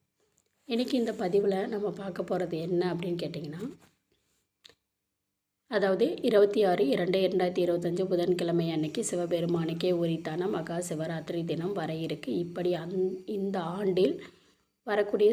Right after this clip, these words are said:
சிவராத்திரி அப்படிங்கிறது அறுபது ஆண்டுகளுக்கு ஒரு முறை மட்டுமே வரக்கூடியது. அதீத விசேஷமிக்க ஒரு சிவராத்திரியாக விளங்குவதால், இந்த மூன்று முக்கியமான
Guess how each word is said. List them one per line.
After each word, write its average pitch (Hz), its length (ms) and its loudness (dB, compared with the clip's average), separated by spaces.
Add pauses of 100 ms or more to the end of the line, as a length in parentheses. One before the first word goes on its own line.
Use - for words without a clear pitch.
சிவராத்திரி 185 580 0
அப்படிங்கிறது 175 440 -2
அறுபது 175 480 0
ஆண்டுகளுக்கு 165 640 -2
ஒரு 170 200 0
முறை 165 240 -2
மட்டுமே 175 520 0
வரக்கூடியது. 165 920 -2 (1000)
அதீத 233 440 2
விசேஷமிக்க 202 760 2
ஒரு 190 180 2
சிவராத்திரியாக 180 880 -2
விளங்குவதால், 175 580 -2
இந்த 170 260 0
மூன்று 185 460 -2
முக்கியமான 180 1160 -4